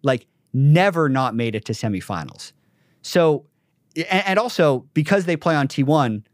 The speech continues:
they are very used to high-pressure situations. They just absolutely obliterated L N G. And it ended up being this catharsis for the fans who had watched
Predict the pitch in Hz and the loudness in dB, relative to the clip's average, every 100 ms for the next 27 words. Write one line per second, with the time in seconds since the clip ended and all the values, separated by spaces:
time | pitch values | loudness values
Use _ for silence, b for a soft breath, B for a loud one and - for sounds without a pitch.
0 | _ _ _ 131 156 156 143 127 139 147 | _ _ _ 0 0 2 -2 0 0 2
1 | 156 143 135 139 - - - 143 127 110 | 0 -2 0 -2 -4 -12 -2 2 2 0
2 | - 127 123 - 131 - 123 131 - 110 | -4 -4 -4 -2 -2 -4 -6 -6 -4 -4
3 | 123 220 294 - - _ _ _ _ _ | -2 -2 -2 -6 -20 _ _ _ _ _
4 | _ _ _ _ b b b b b 185 | _ _ _ _ b b b b b 0
5 | 294 466 - 135 175 139 143 123 101 92 | 2 -2 -2 -6 -4 -4 -4 -4 -6 -4
6 | 120 104 82 80 76 - - - _ _ | -4 -4 -8 -10 -10 -14 -18 -20 _ _
7 | _ - 151 151 185 240 190 151 151 147 | _ -2 0 2 0 2 0 0 0 2
8 | 135 120 110 _ _ - 139 - - - | 2 2 -2 _ _ -4 -2 -2 -4 -2
9 | 143 139 - 107 - - - _ - 127 | 0 0 -2 -6 -6 -12 -20 _ -4 -2
10 | 117 120 113 127 156 165 - _ _ - | -2 -2 -2 0 -2 -6 -14 _ _ 0
11 | 135 127 113 117 127 - - | 2 2 0 -2 -2 -6 -16